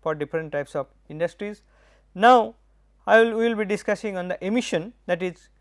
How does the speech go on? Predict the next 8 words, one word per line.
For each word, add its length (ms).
concentration 800
based 180
standards, 720
general 420
emission 340
standards, 600
it 120
is 220